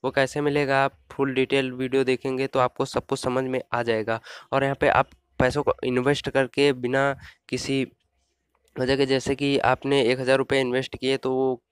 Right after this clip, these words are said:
आपके जाएंगे नहीं, उससे ज़्यादा आएंगे। तो आप यहाँ पे invest करके भी कमा सकते हैं। आपके यहाँ पे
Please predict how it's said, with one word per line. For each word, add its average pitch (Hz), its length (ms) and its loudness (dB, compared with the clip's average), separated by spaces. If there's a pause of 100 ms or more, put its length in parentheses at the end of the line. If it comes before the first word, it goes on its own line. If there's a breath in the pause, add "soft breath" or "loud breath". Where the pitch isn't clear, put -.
(520 loud breath)
आपके 123 340 0
जाएंगे 131 380 4
नहीं, 139 220 0
उससे 131 260 -4
ज़्यादा 123 280 2
आएंगे। 131 380 2
तो - 140 -2
आप 131 200 0
यहाँ 127 160 -4
पे 135 120 -2
invest 127 420 -6
करके 127 280 -4
भी 131 160 -6
कमा 120 360 0
सकते - 340 -8
हैं। 135 280 -6 (440 loud breath)
आपके 123 280 -2
यहाँ 131 160 0
पे 139 360 2